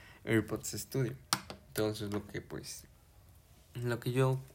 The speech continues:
creo que Apple espera, que la gente compre AirPods y pasar a una era un poco más revolucionaria de incluir, de nada más incluir el cable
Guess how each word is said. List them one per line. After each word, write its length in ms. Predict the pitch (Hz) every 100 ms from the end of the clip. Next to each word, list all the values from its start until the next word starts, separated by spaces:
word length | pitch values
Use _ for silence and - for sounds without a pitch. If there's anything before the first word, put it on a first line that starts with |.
| -
creo 260 | 135 123
que 80 | -
Apple 220 | 113 101
espera, 320 | 101 - 101
que 100 | -
la 60 | 101
gente 280 | - 127 -
compre 320 | 123 113 - -
AirPods 560 | 123 131 143 - - - - - - - - -
y 160 | 139 139
pasar 240 | 139 139
a 20 |
una 160 | 139 147
era 160 | 143
un 80 | 143
poco 160 | 135 131
más 120 | 127
revolucionaria 840 | 123 117 107 - 104 110 113 117
de 360 | 117 117 123 127 - - - - - - - -
incluir, 540 | 113 104 107 104 107 - - - - - - - - - - - - - -
de 200 | 131 -
nada 360 | - 131 135 139
más 240 | 139 139
incluir 300 | 127 - 117
el 120 | 110
cable 460 | - 120 120 123